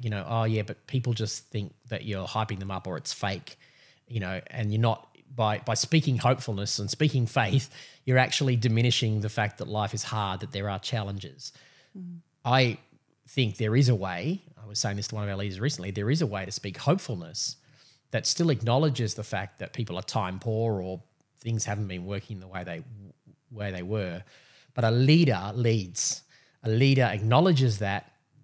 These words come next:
Speaker 1: and it, it's not, it's not ignoring that, it's acknowledging that and then speaking words of life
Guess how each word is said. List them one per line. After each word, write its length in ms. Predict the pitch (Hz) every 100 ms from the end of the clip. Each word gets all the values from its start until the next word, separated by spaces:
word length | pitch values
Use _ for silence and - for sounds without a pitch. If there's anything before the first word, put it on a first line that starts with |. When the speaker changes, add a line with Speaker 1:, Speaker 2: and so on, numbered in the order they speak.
| _ -
Speaker 1:
and 180 | 117 110
it, 140 | 113
it's 180 | 127 -
not, 260 | 139 - -
it's 160 | 123 -
not 140 | 143
ignoring 680 | 139 113 113 131 190 127 101
that, 180 | 90 90
it's 140 | 110
acknowledging 640 | 113 113 131 175 143 120 107
that 160 | 104
and 240 | 123 123 123
then 180 | 143 143
speaking 600 | - - 147 - 120 110
words 320 | 107 101 98
of 140 | 95
life 520 | 98 101 98 92 -